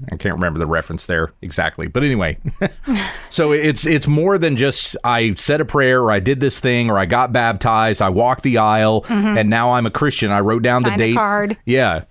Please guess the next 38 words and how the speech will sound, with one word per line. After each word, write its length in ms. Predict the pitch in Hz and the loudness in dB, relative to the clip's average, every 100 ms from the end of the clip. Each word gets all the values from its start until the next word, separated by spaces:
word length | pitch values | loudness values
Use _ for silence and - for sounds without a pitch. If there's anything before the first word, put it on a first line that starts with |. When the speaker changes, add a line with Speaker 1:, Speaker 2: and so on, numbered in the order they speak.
| _ - - | _ -20 -4
Speaker 1:
Uh, 260 | 107 107 - | -2 0 -2
became 340 | 117 147 139 | -2 -2 0
a 60 | 123 | 0
member 300 | 131 135 139 | 0 0 0
of 60 | 127 | 0
a 40 | |
church, 400 | - 127 123 104 | 0 2 2 0
Speaker 2:
Mm-hmm. 520 | 214 214 214 214 - | 0 0 -2 -6 -4
Speaker 1:
wrote 140 | 117 131 | -2 0
down 180 | 143 143 | 0 0
the 80 | |
date 220 | 131 135 135 | 0 0 0
in 40 | |
my 140 | 131 | 0
Bible. 560 | 127 123 120 113 120 113 - _ _ _ - | 2 2 2 2 0 -2 -12 _ _ _ -2
These 220 | 165 - | -2 0
things 280 | 190 156 117 | 0 0 0
don't 360 | 139 131 131 - - | 0 0 -4 -10 -6
save 400 | - 160 139 87 | 0 2 2 0
you. 260 | 71 - - _ - | -4 -6 -16 _ -6
Speaker 2:
Right. 360 | 190 175 - - | -4 -4 -8 -4
Speaker 1:
It 140 | 117 | 0
is 180 | 113 101 | 0 0
faith 640 | - 143 147 151 - - - - _ _ - | -2 0 2 0 -2 -14 -20 -20 _ _ -4
in 240 | 127 113 | -2 0
Christ. 440 | 147 151 82 - | 0 0 0 -2
And 120 | 139 131 | 0 0
if 120 | 131 | 0
you 120 | 139 | 2
are 120 | 120 | 2
truly 680 | 110 - 185 208 214 170 135 | 0 -2 2 2 2 2 0
transformed 1000 | 107 - 151 131 - - 180 151 107 104 | -2 0 0 0 -2 0 2 2 2 0
by 180 | 113 113 | 0 0
the 80 | 101 | 0
Holy 320 | - 156 127 | 0 0 0
Spirit 400 | 104 - 131 110 | -2 0 2 2
of 100 | 90 | 0
God, 520 | 92 147 90 78 82 | 0 2 2 0 -2